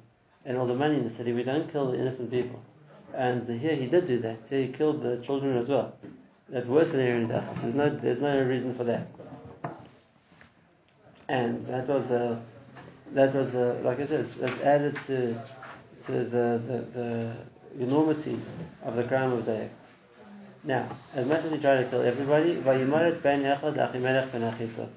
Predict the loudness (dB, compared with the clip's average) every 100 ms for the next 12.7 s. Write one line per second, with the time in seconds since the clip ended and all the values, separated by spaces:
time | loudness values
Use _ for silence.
0 | -20 _ _ -4 0 0 0 0 2 2
1 | -2 -10 -12 -12 -6 0 2 2 2 2
2 | 2 0 0 0 0 0 0 -4 -6 0
3 | 2 2 -4 -6 -2 0 0 0 0 2
4 | 2 0 -14 -20 -20 -20 -20 -20 -12 -4
5 | 0 2 0 0 0 0 0 0 0 2
6 | 2 2 0 0 2 2 0 0 0 0
7 | 0 0 -2 -4 -6 -12 -20 -20 -20 -2
8 | 2 4 4 0 0 0 0 2 2 2
9 | 0 -4 0 4 4 4 -8 -20 -20 -20
10 | -20 -20 _ -18 -6 2 6 6 6 4
11 | 6 4 2 -2 -12 -8 -4 -4 -2 0
12 | 0 -2 -2 -2 -2 -2 -4